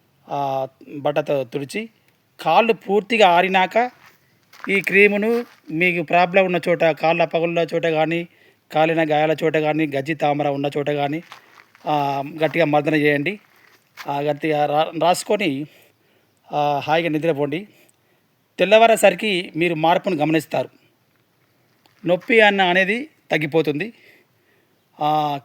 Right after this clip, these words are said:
కాలిన గాయాలు కూడా కొంచెం కొంచెం తగ్గిపోతాయి. ఆ, చక్కగా పనిచేస్తుంది. నేను వాడాను, నేను రెగ్యులర్గా వాడుతున్నాను. ఈ సైబల్ క్రీమ్ చాలా గొప్ప దివ్య ఔషధం.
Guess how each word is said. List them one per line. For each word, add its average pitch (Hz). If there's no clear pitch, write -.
కాలిన 180
గాయాలు 180
కూడా 165
కొంచెం 180
కొంచెం 175
తగ్గిపోతాయి. 151
ఆ, 139
చక్కగా 190
పనిచేస్తుంది. 160
నేను 156
వాడాను, 156
నేను 139
రెగ్యులర్గా 156
వాడుతున్నాను. 151
ఈ 165
సైబల్ 156
క్రీమ్ 156
చాలా 160
గొప్ప 151
దివ్య 147
ఔషధం. 143